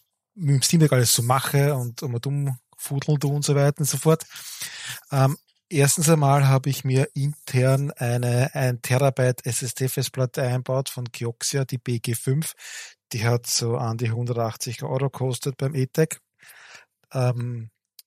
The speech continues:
der Unterschied zwischen der B G vier und der B G fünf ist, dass die B G fünf schon P C I E vier ist, was ich soweit weiß. Und das heißt, die geht bis zu fünftausend M-, Meg-, äh, Megabyte pro Sekunde. Und die,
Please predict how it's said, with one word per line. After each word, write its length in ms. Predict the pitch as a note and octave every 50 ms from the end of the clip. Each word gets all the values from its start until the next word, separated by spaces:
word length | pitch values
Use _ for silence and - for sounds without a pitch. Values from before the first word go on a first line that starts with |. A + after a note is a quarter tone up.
| _ _ -
der 120 | C#3 C#3
Unterschied 400 | C3+ C#3+ C#3+ - - - C#3 -
zwischen 300 | - C#3 B2+ - D3 C3
der 120 | - C3+ - -
B 220 | - C3+ C3 B2+
G 160 | - C#3 C3+ -
vier 380 | - - - C#3 C3+ D3 D3
und 140 | C#3+ C#3 -
der 60 | D3
B 220 | - - C#3 C3 B2
G 160 | - C#3+ B2+
fünf 520 | - - - C#3 C3+ C#3+ D3+ D3 - -
ist, 380 | - - C#3 C3+ C3 - - C#3+
dass 140 | C#3 B2+ -
die 120 | - C#3+
B 220 | - - C#3 C3
G 160 | B2 C#3+ C#3+ C3+
fünf 380 | - - C3+ C3 C#3 C#3 -
schon 280 | - - D3 C#3 C3+ -
P 220 | - B2+ B2+ B2
C 240 | - - - C3+ - _ _
I 380 | - B2 C3 E3+ G3+ C#3 B2 B2
E 40 | A#2+
vier 440 | - - - - C3+ C#3+ F3 F3+ C4
ist, 340 | C#3 A#2+ B2+ B2+ A#2+ - -
was 100 | B2+ B2+
ich 140 | B2+ B2 -
soweit 240 | C#3 C3 C3 B2+
weiß. 280 | C3 C3+ C#3+ D#3 D3 - - - - - - - - - - _
Und 240 | - C#3 C3 - -
das 160 | D3 C3 -
heißt, 260 | B2+ B2+ C3+ - - -
die 100 | C3+ -
geht 240 | - C#3 B2+ _
bis 240 | - C#3 C3 - -
zu 240 | - - C#3 C#3+ - _ _
fünftausend 800 | - - C3 B2+ C3+ - - - B2+ B2 B2 A#2+ B2 B2+ - -
M-, 220 | B2+ A#2+ A#2 - _ _ _ _ _ -
Meg-, 280 | B2 A#2+ A#2+ - -
äh, 80 | B2+ B2
Megabyte 560 | B2 B2+ B2+ - C3+ A#2+ - C3 B2 A#2+ -
pro 160 | - C3 B2+
Sekunde. 520 | A#2+ B2 B2+ A#2 B2+ B2+ C3 C#3 D3 D#3 - _ _ _ - - - - - - - _ _ _ _ -
Und 560 | C#3+ C3+ C3 C3+ B2+ - - - - _ -
die, 560 | C#3 C3+ C3 C3 B2+ B2+ C3 B2+ C3 - -